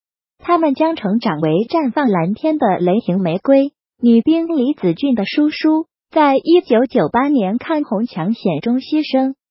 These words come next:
受叔叔的影响，这位出生在长江边的女孩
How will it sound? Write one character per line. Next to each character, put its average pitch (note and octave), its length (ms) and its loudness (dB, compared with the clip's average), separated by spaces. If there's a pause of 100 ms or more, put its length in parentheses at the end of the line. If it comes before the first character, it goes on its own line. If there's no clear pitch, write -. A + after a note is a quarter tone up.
(360)
受 E4 320 2
叔 E4+ 260 2
叔 E4 220 0
的 D4 120 -2
影 G#3 260 0
响， E3 360 -4 (540)
这 F4 200 4
位 C#4+ 220 6
出 D#4 220 -6
生 D4+ 240 -2
在 A#3 260 0
长 F3+ 260 -2
江 C#4 240 -2
边 D#4 220 -2
的 D4+ 80 0
女 G3+ 180 0
孩 E3 380 -2